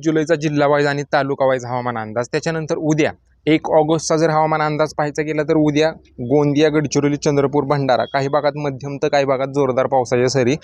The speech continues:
अधूनमधून सक्रिय राहतील. तसेच वर्धा, नागपूर, अमरावती, यवतमाळ या पट्ट्यातून सुद्धा हलक्या मध्यम पावसाचा अंदाज उद्यासाठी एक ऑगस्टसाठी राहील. त्यानंतर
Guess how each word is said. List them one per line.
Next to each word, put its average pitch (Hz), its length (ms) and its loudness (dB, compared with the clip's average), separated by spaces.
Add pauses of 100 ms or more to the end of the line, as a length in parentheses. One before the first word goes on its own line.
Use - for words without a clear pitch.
(280)
अधूनमधून 139 560 2
सक्रिय 131 420 2 (400)
राहतील. 131 460 2
तसेच 147 300 0
वर्धा, 143 460 0
नागपूर, 143 640 -4
अमरावती, 139 540 0
यवतमाळ 131 420 0 (460)
या 147 100 2
पट्ट्यातून 170 380 -2
सुद्धा 165 240 0
हलक्या 156 320 0
मध्यम 147 300 0
पावसाचा 135 440 0
अंदाज 131 260 0
उद्यासाठी 135 580 0 (580)
एक 151 200 2
ऑगस्टसाठी 139 600 2 (380)
राहील. 143 400 2 (380)
त्यानंतर 170 500 2